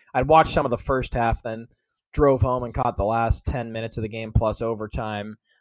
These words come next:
Um, my, my only take is this.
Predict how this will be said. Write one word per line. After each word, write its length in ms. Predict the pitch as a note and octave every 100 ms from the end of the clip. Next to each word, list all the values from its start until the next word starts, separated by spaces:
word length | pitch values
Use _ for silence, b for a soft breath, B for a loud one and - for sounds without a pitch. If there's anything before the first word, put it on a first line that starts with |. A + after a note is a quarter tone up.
| _
Um, 540 | D3 B2 A2+ G#2+ G2 F#2+ _ _ _ _ _ _ _
my, 280 | D#3 E3+ C4+
my 180 | F3+ F#3
only 300 | B3 B3+ G#3+
take 280 | - F3+ F3
is 200 | B2 A2
this. 680 | A2+ A#2 D3 - - -